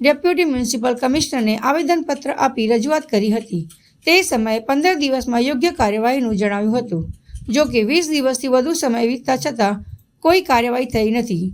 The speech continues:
જેને લઈ આજે ફરી પસંદગી પામેલ ઉમેદવારો પાલિકા કચેરીએ મ્યુનિસિપલ કમિશનરને રજૂઆત સાથે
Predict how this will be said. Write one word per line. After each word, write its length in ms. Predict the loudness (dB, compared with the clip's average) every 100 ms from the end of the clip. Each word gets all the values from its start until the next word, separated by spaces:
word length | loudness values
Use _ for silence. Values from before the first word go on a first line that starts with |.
| -10 _ _
જેને 360 | -2 2 2 2
લઈ 220 | 0 0
આજે 300 | 0 0 0
ફરી 280 | 0 2 2
પસંદગી 460 | 0 -2 0 -2 -2
પામેલ 340 | -2 0 -2
ઉમેદવારો 600 | -2 0 0 0 0 -4 -10 _
પાલિકા 380 | 2 2 2 -2
કચેરીએ 500 | 0 -2 0 0 0
મ્યુનિસિપલ 460 | 0 0 0 0 -2
કમિશનરને 640 | 0 0 -2 -2 -2 0
રજૂઆત 360 | 0 2 2 0
સાથે 460 | 0 -2 -2 -4